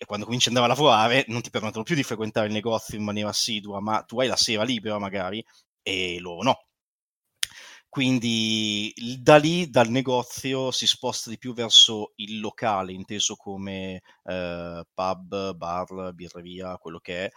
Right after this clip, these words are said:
È più facile riuscire a recuperare lì qualcuno se il proprietario del locale magari è un amico, magari è un conoscente, magari un interessato a proporre qualche attività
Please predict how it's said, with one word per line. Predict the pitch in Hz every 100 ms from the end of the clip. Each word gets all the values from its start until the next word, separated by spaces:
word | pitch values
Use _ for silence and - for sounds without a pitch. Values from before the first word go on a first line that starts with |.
| - -
È | - 101
più | 113
facile | - 127 - 104
riuscire | 107 - 120
a |
recuperare | 104 - 104 117 120
lì | 127 110 110 - _ _ _
qualcuno | 123 120 - 127 117 113 127
se | - - 151 117 85 _ _ -
il | 107
proprietario | 113 110 135 127
del | 110
locale | 110 - 127 104 92
magari | 90 95 107 104 98
è | 98 98
un | 101
amico, | 101 117 123 -
magari | 98 92 98 95 98
è |
un | 95
conoscente, | 95 98 - 117 104 98
magari | 98 117 110
un | 120
interessato | 110 117 110 - - 165 135 101
a |
proporre | 104 - 127 104 101
qualche | - 113 -
attività | 101 - 101 - 120 101